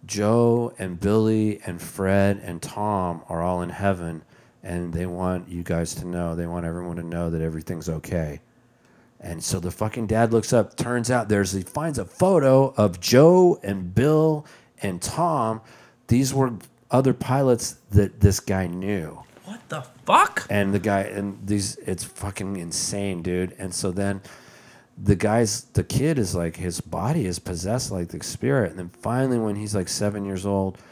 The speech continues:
Speaker 1: oh, you wanna hear, it gets even deeper, dude. And the guy goes, "Yeah." He goes, "I picked you. I picked you." He's like, "Why? Why are you in my son's body or whatever?" And he's like, "I picked you. I picked you to be my parents." He goes, "I saw you.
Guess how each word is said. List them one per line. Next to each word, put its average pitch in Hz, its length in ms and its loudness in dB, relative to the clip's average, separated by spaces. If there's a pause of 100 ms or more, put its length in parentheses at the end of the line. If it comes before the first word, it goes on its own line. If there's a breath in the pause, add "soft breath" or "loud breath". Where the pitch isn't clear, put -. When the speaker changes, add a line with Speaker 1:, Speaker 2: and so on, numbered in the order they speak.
(140 soft breath)
Speaker 1:
oh, 92 240 -2 (100)
you 92 160 -10
wanna 90 220 -6
hear, 85 160 -6
it 85 140 -10
gets - 240 -6
even 85 240 -6
deeper, 90 320 -4
dude. 85 320 -2 (580 loud breath)
And 90 200 -6
the 90 60 -4
guy 95 240 2
goes, 87 320 -2
"Yeah." 104 400 6
He - 160 -10
goes, 92 380 0 (140)
"I 98 140 0
picked - 420 -6
you. 92 340 -2 (520 soft breath)
I 104 60 -4
picked 131 360 0
you." 82 320 -2
He's 92 180 -10
like, 87 120 -2
"Why? 104 320 0
Why 87 140 -2
are 101 140 2
you 101 300 2
in 98 180 -6
my 92 140 -4
son's 90 420 -6
body 113 420 -2
or 92 80 -4
whatever?" 87 280 -4
And 80 80 -12
he's 90 180 -10
like, 82 180 -4
"I 92 100 -6
picked 120 420 -8
you. 90 200 -6
I 82 40 -8
picked - 300 -14
you 101 120 -2
to 92 60 -4
be 87 140 -6
my 82 200 -6
parents." 139 520 -4
He - 80 -12
goes, 82 300 -10
"I 92 80 -4
saw 113 400 0
you. 85 320 -2